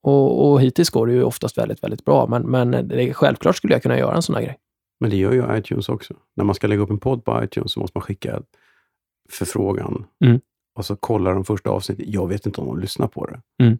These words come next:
Speaker 2: Men jag får en känsla av att de kollar kvalitet och innehåll.
Speaker 1: Mm.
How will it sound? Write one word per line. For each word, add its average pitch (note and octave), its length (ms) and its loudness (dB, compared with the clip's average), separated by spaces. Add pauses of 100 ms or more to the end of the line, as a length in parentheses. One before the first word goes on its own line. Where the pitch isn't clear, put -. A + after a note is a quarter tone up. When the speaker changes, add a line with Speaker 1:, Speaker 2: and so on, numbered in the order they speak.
Speaker 2:
Men G2+ 120 2
jag F#2 120 0
får G#2+ 100 -2
en G2 60 -2
känsla G2 400 -2
av B1+ 100 0
att - 100 -8
de - 160 -6 (260)
kollar G#2+ 340 -2
kvalitet - 480 -6
och - 80 -4
innehåll. - 440 -4 (280)
Speaker 1:
Mm. B2 300 6